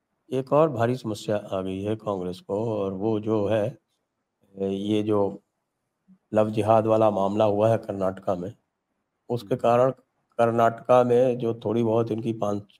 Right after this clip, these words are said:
Speaker 1: पाँच छः सीटें लाने की सोच रहे थे, उसको बहुत झटका लगा है।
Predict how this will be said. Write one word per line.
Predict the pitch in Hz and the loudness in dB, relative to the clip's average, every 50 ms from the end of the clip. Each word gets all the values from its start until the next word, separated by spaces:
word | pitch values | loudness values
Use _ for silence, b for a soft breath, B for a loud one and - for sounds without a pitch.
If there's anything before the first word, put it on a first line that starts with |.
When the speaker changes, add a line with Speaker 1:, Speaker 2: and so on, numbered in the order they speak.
| _ | _
Speaker 1:
पाँच | - 107 104 104 | -4 -2 -2 -2
छः | 107 - 117 | -2 -2 -4
सीटें | 110 - - 104 - 110 | -4 -4 -6 -6 -4 -2
लाने | 107 101 98 98 104 104 | -2 -2 -2 -2 -2 -4
की | 113 110 | -4 -6
सोच | - - - 110 117 117 | -8 -4 -2 -2 0 0
रहे | 104 101 95 | 0 -2 -2
थे, | 95 - 107 113 - - - _ _ _ _ _ _ _ _ - | -2 -2 -4 -4 -4 -6 -14 _ _ _ _ _ _ _ _ -8
उसको | 120 - - - 123 | -8 -4 -2 -2 0
बहुत | 123 104 110 110 | 2 2 2 2
झटका | 110 107 101 - - 101 | 0 -2 -4 -2 -2 0
लगा | 98 92 90 90 | 0 0 -2 -4
है। | 85 | -6